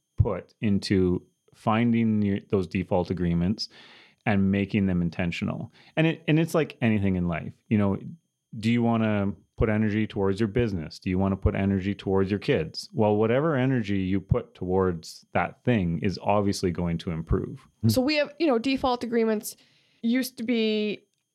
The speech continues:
Speaker 2: like, I would do almost all the cooking, and it was because I'm very particular in <laughs> what I like to eat. And it's not that you can't cook. It's just that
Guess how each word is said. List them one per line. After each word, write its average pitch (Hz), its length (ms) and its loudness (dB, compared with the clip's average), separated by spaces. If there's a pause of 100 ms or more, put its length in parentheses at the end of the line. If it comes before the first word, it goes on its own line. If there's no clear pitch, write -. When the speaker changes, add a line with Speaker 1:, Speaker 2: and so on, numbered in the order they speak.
(140)
Speaker 2:
like, 214 220 0
I 208 140 2
would 208 140 2
do 196 260 2
almost 196 400 -2
all 185 100 0
the 180 60 2
cooking, 170 540 -4 (100)
and 202 260 0
it 202 140 0
was 202 180 0
because 214 640 -4 (220)
I'm 220 260 0
very 262 220 0
particular 277 640 -2
in 254 100 0
<laughs> - 20 2
what 302 120 0
I 262 120 0
like 233 260 -2
to - 160 -12
eat. 311 240 -6
And 220 100 0
it's 208 160 -8
not 180 160 -8
that 240 80 -2
you 233 100 -2
can't 214 300 -6
cook. - 320 -2 (480)
It's 233 180 2
just 233 320 0
that 220 520 -2